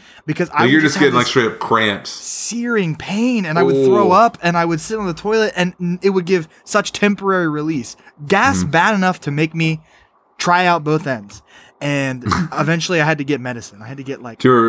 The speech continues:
Speaker 2: ever simultaneously
Speaker 1: gas
Speaker 2: burp
Speaker 1: elixir.
Speaker 2: fart?
Speaker 1: No. <laughs> No.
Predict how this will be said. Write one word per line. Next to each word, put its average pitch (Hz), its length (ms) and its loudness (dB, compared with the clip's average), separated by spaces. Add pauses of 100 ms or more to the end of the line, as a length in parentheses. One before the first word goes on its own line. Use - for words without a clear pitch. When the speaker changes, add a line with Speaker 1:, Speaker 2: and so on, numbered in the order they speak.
Speaker 2:
ever 92 60 -4
simultaneously 107 640 2
Speaker 1:
gas 90 120 0
Speaker 2:
burp 95 200 4
Speaker 1:
elixir. - 100 -12
Speaker 2:
fart? 104 500 2 (1200)
Speaker 1:
No. 120 600 -6
<laughs> - 480 -4
No. - 420 -8